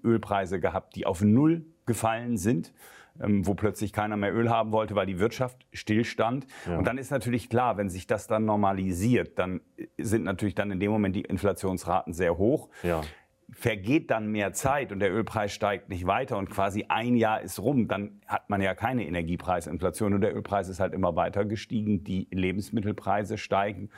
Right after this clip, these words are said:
Speaker 1: Ähm, das hat sicherlich viel mit dem Krieg zu tun, aber es gibt durchaus eine Menge Inflationstrends, die längerfristig anhalten. Ähm, und deswegen wird das Thema auch eines bleiben, was die Wirtschaft, was die Notenbanken, aber vor allem eben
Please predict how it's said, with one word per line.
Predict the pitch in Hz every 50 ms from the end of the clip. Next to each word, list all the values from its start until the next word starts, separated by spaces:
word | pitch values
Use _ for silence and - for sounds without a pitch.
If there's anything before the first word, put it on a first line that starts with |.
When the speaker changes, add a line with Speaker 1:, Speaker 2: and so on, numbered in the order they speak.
| - - - - - - -
Speaker 1:
Ähm, | - 95 104 104 92 101 - -
das | - 95 101
hat | 120 98 95
sicherlich | 123 147 165 170 139 120 -
viel | - - 127 127
mit | 123 113 110 -
dem | 107 104 104
Krieg | 101 - - 127 135 127 -
zu | - 131
tun, | 104 - 120 120 117
aber | 98 101
es | 101 - -
gibt | - 120 107 - _ -
durchaus | 120 143 160 156 156 - - 110 98 76 - - - -
eine | 98 101 101 101
Menge | 104 104 107 113 127 143 156 147 -
Inflationstrends, | - 117 98 - 110 104 95 - - 95 101 104 110 104 - - - 110 110 110 110 104 -
die | - - 104 104 101 -
längerfristig | - 98 101 101 104 123 135 113 98 - - 92 87 - - 95 85 -
anhalten. | - 92 90 85 85 87 92 - - 113 107 - - - - - - - -
Ähm, | 98 101 95
und | - 101 101 -
deswegen | 104 95 - - 110 110 101 113 92
wird | 85 92 - -
das | 101 95 - -
Thema | - 98 90 92 95 95 110 - - -
auch | - 85 - - - - -
eines | - 98 101 98 101 110 101
bleiben, | - - 98 90 87 92 98 107 104 98 87
was | 98 95 - - - - - - - -
die | 92 85 90 92 80
Wirtschaft, | 92 98 - - - 117 120 - - - - -
was | 101 98 - - - - -
die | 110 98 95 - -
Notenbanken, | - 101 95 98 - - 107 95 95 95 104 - 101 -
aber | - - 95
vor | 90 - - - -
allem | 98 98 98 107 -
eben | - 95 98 98 110